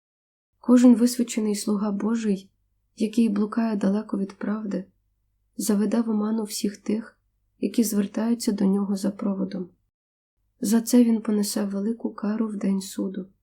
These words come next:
Вплив світського світу подібний до великого потопу, і душі, які дозволяють йому змінити свою точку зору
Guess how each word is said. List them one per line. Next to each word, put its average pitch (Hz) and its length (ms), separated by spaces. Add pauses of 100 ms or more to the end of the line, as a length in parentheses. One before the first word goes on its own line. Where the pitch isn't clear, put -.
(1080)
Вплив 220 400
світського 214 560
світу 226 380
подібний 214 480
до 202 140
великого 208 560
потопу, 208 580 (720)
і 226 120
душі, 247 320
які 214 240
дозволяють 214 640
йому 202 220
змінити 208 520
свою 190 340
точку 202 420
зору 190 400